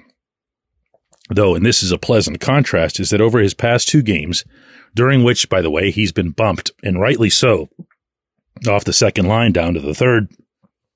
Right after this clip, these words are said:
he's put nine shots on net.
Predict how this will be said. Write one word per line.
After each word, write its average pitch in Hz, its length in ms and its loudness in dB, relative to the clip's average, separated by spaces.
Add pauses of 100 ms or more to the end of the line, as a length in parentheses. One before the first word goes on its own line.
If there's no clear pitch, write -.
(640)
he's 127 220 -2
put - 260 -2
nine 127 520 4 (1040)
shots - 720 0 (840)
on 107 260 2
net. 104 260 -2